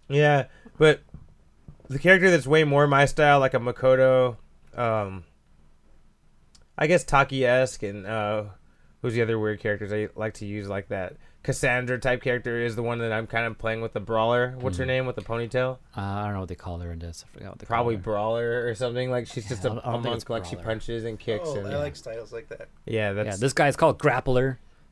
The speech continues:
Speaker 2: the blue guy, so you can
Speaker 1: <laughs>
Speaker 2: guess he's a grappler.
Speaker 1: This
Speaker 2: Kin-,
Speaker 1: ch-
Speaker 2: Kinoichi.
Speaker 1: Yeah, it's, her name is literally just
Speaker 2: Oh,
Speaker 1: Ninja.
Speaker 2: Striker.
Speaker 1: Oh, Striker. That's
Speaker 2: Yeah.
Speaker 1: my girl's name. Yeah,
Speaker 3: Ah.
Speaker 1: Striker. She just hits, she hits you. Yeah, Kunoichi, her, her name is literally Ninja. It's just the ninja character,
Speaker 2: Yeah.
Speaker 1: you know?
Speaker 3: That's funny. They just make it,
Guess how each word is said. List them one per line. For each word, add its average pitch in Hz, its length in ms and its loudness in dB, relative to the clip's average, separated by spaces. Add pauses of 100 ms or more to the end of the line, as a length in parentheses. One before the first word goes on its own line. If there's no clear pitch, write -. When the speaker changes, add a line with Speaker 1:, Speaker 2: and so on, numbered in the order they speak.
Speaker 2:
the 139 60 -10
blue 123 200 -6
guy, 120 200 -2
so 107 120 -8
you 107 140 -4
can 113 140 -2
Speaker 1:
<laughs> - 20 -6
Speaker 2:
guess 113 380 0
he's 113 180 -6
a 113 60 -6
grappler. 104 540 -2 (460)
Speaker 1:
This 147 140 -4
Speaker 2:
Kin-, 131 120 0
Speaker 1:
ch- 110 120 -6
Speaker 2:
Kinoichi. 120 520 0
Speaker 1:
Yeah, 139 340 6
it's, 123 320 -4
her 151 100 8
name 156 220 6
is 131 100 2
literally 139 300 6
just 156 100 6
Speaker 2:
Oh, 170 120 8
Speaker 1:
Ninja. 120 300 2
Speaker 2:
Striker. 147 440 4
Speaker 1:
Oh, 160 120 4
Striker. 180 540 6
That's 147 140 4
Speaker 2:
Yeah. - 60 2
Speaker 1:
my 135 100 2
girl's 120 280 2
name. 120 200 -4
Yeah, 120 220 2
Speaker 3:
Ah. - 20 2
Speaker 1:
Striker. 120 480 0
She 110 120 -8
just 107 160 -8
hits, - 140 -8
she 113 140 -6
hits 120 200 -4
you. 110 180 -6 (540)
Yeah, 123 180 6
Kunoichi, 143 560 4
her, 131 180 0 (100)
her 131 80 0
name 135 180 2
is 120 140 -2
literally 127 320 2
Ninja. 117 380 -2
It's - 160 -8
just - 280 -18 (120)
the 120 80 -6
ninja 113 300 -6
character, 101 360 -4
Speaker 2:
Yeah. 107 60 -4
Speaker 1:
you 110 60 -4
know? 113 160 -8 (200)
Speaker 3:
That's 185 180 -6
funny. 190 240 -2
They 151 120 -4
just 143 160 -12
make 147 180 -6
it, 135 100 -12